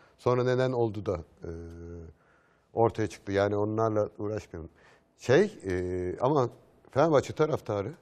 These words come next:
ister. Ama şu demek değildir. Hiç kimsenin, e, esas sosyologların söylediği şey. Mesela Serkan istifa,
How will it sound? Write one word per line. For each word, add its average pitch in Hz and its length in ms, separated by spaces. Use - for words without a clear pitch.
ister. 117 340
Ama 190 220
şu 175 340
demek 175 300
değildir. 127 320
Hiç - 180
kimsenin, 139 460
e, 104 60
esas 127 260
sosyologların 127 760
söylediği 113 340
şey. 90 320
Mesela 104 380
Serkan 160 440
istifa, 113 440